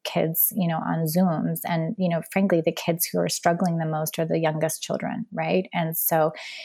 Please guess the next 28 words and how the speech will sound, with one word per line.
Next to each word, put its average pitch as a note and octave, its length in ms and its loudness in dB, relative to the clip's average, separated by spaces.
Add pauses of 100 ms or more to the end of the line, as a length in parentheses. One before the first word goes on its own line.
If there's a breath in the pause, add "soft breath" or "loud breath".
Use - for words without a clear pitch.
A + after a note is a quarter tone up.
(160 loud breath)
it's - 100 -4
very E3+ 240 6
hard E3+ 360 2
for - 180 0
a D#3+ 40 -2
two F3 240 0
or E3+ 120 4
a D#3+ 60 2
three-year-old E3 640 0
to - 120 -6
engage D#3 560 2
properly, E3 640 2
you E3 80 -4
know, D#3+ 380 -2
on, D#3 360 0
on D#3 120 0
a D#3 80 0
digital D#3 400 0
device, - 580 0
you D#3 120 0
know, D#3+ 220 2
in D#3+ 140 0
a, D#3 220 -2
in D#3 100 -2
a D3+ 120 -2
Zoom D#3 280 -2
setting. - 520 0 (760 loud breath)
Um, F3 540 2